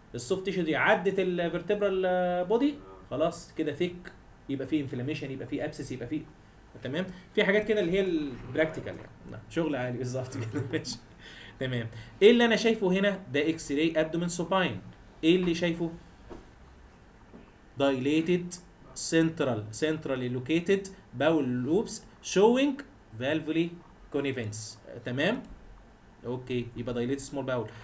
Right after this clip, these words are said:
Speaker 1: مالتيبل دايليتد اكتر من تلاتة سنتي، جاز فيلد باول لوبس having central location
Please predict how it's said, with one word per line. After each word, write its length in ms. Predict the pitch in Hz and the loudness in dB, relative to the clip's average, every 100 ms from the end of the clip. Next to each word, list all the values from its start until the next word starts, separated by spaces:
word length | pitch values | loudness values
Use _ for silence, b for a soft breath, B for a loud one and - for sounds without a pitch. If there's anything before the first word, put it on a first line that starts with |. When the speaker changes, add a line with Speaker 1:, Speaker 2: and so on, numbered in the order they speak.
| B 135 | B 2
Speaker 1:
مالتيبل 520 | 160 165 151 139 127 | 4 4 0 -2 -2
دايليتد 560 | 127 131 170 185 208 - | -2 2 2 4 2 0
اكتر 280 | 151 - 151 | -4 -2 -4
من 220 | 147 170 | -2 -4
تلاتة 260 | 156 156 165 | -2 -2 -2
سنتي، 440 | 180 185 196 240 | -4 -4 -2 -4
جاز 380 | 190 139 156 156 | -2 -2 -2 -2
فيلد 260 | 160 147 123 | -4 -4 -2
باول 340 | 143 151 147 | -2 -2 0
لوبس 340 | 175 233 - B B B | 0 0 -2 B B B
having 240 | 156 151 139 - | 0 0 -2 0
central 460 | 175 180 180 160 151 | 2 2 0 0 0
location 340 | 190 214 247 | 0 0 -2